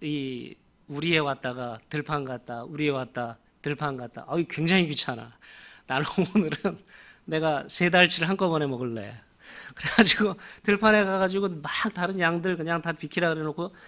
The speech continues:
세 달치를 먹고 우리로 들어오면 세 달치 삽니까? 에, 결코 그렇지 않아요. 에,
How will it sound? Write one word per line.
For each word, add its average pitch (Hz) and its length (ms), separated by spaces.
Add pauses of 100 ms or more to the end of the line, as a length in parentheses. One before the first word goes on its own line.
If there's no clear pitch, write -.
(140)
세 185 200
달치를 185 480
먹고 156 500
우리로 160 320
들어오면 143 480
세 147 140
달치 143 280
삽니까? 170 600 (560)
에, 139 160
결코 185 360
그렇지 180 300
않아요. 123 840
에, 120 340